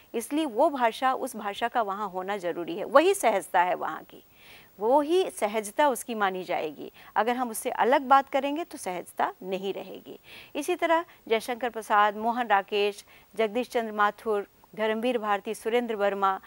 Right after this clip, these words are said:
जैसे नाट-, नाटककार हैं जो आधुनिक नाटककार हैं, उनकी भाषा की विशेषता को आप देखिए कि उन्होंने जिस भी चरित्र को उठाया है उस चरित्र के समय को देखते हुए वह उसी भाषा को भी उसमें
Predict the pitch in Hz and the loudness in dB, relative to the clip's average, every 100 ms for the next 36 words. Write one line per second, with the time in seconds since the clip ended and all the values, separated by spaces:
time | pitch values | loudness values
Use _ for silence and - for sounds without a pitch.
0 | - - 220 214 220 202 190 - 190 180 | -20 -4 -2 0 0 2 0 0 -4 -2
1 | 196 - 190 185 196 196 208 220 262 269 | -4 4 2 2 -4 2 6 6 6 0
2 | - 180 156 165 - - 180 254 453 - | 0 -4 -2 -6 -4 -4 -4 -10 -10 -14
3 | - - - 285 285 392 330 247 - 262 | -20 -12 0 0 2 0 4 4 4 -4
4 | 262 220 220 196 226 214 220 196 180 185 | -4 -8 -6 -4 -2 -2 0 0 0 -6
5 | - 214 302 - - - 247 254 294 311 | -4 -6 -6 -8 -20 -8 -4 -2 0 -2
6 | 208 214 - 220 359 392 277 226 - 247 | -4 -8 -8 -2 0 0 0 0 0 -4
7 | - 240 - 196 185 170 185 - - - | 0 -2 0 2 4 2 0 -12 -12 -20
8 | - - - 359 - 240 240 311 302 285 | -20 -4 -2 -2 2 2 2 -2 -6 -4
9 | 294 202 - 208 214 262 269 247 196 196 | -4 -4 -2 -2 0 -2 0 -2 0 -4
10 | - 214 202 220 240 180 185 214 - 226 | -2 -2 0 0 0 0 -4 -6 -6 -8
11 | 160 151 - 156 170 165 165 156 - | -6 -8 -4 -6 -6 -8 -10 -10 -10